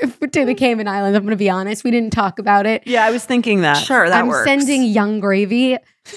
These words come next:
Speaker 1: to
Speaker 2: <laughs> For, even for
Speaker 1: the
Speaker 2: naming himself Young Gravy, he needs to be sent away to humble himself.
Speaker 1: to humble himself in the Cayman Islands. By the way, that whole thing with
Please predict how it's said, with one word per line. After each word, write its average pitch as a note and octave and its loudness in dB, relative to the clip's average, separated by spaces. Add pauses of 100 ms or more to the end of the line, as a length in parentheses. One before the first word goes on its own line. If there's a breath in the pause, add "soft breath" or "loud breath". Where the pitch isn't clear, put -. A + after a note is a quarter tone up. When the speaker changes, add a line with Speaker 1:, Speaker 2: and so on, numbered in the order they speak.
(140 loud breath)
Speaker 1:
to B3 0
Speaker 2:
<laughs> - -20 (400 loud breath)
For, - -12
even A4+ 0
for A#3+ 2
Speaker 1:
the B3+ 2
Speaker 2:
naming C4 0
himself A3+ 2
Young G3 0
Gravy, F#3+ 0
he G3 -4
needs G3 0
to F#3 -4
be F#3 4
sent F3+ 0
away F3 2
to F3+ 0
humble F3 0
himself. G3+ -6 (180)
Speaker 1:
to D4 2
humble A#3 -2
himself A#3 -2
in A3 -4
the G3+ -4
Cayman G#3 0
Islands. F3+ 0
By F3+ 0
the G3 -6
way, G3 0
that G3+ 0
whole G3 -2
thing G3+ -2
with F#3 -2